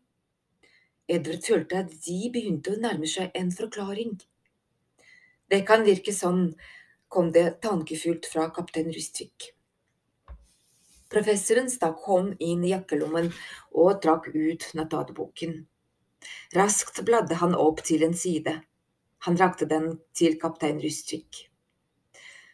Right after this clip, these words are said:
«Dette er tegnene som var skrevet på veggen ved drapsstedet. Som sagt klarte jeg ikke å tyde dem, men jeg kjente dem igjen,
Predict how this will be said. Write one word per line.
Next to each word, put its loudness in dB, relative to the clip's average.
«Dette 6
er 8
tegnene 4
som 4
var 4
skrevet 2
på -2
veggen 4
ved 2
drapsstedet. -2
Som 0
sagt 0
klarte 0
jeg 0
ikke 2
å 2
tyde -2
dem, -2
men 4
jeg 0
kjente 0
dem 0
igjen, 0